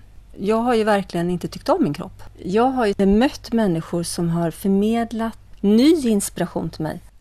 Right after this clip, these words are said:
där jag kan se på kroppen på ett annat sätt. Och idag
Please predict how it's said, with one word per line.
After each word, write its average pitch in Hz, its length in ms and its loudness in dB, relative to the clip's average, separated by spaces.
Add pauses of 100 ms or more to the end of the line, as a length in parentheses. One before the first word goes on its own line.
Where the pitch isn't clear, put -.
där 196 340 -2
jag 175 240 -8
kan 208 160 0
se - 180 0 (140)
på - 80 -16
kroppen 165 540 -2 (340)
på 190 100 -4
ett 170 120 -4
annat 165 220 0
sätt. - 320 -8
Och 202 140 2 (120)
idag 285 580 -2